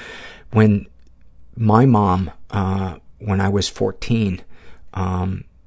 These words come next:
she brought my, bought my brother and I, uh, a guitar and, um, bought us lessons, a guitar and an amp. And, um,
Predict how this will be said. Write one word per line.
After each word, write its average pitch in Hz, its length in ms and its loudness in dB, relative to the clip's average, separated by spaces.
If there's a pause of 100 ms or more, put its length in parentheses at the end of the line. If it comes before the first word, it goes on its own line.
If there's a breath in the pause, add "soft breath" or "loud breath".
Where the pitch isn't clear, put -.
(260)
she - 160 -2
brought 98 280 -2
my, 101 180 0 (460)
bought 113 480 -4
my 110 120 2
brother 107 420 2
and 104 100 0
I, 95 480 0 (380 loud breath)
uh, 92 360 -2
a 101 80 -4
guitar 101 580 -2 (500 soft breath)
and, 95 760 -2 (180)
um, 95 460 -4 (140)
bought 98 180 -2
us 104 160 -2
lessons, 107 340 -2
a 107 80 -2
guitar 120 340 0
and 120 220 4
an 107 100 2
amp. - 360 -10 (500 loud breath)
And, 95 560 -2 (220)
um, 95 680 -6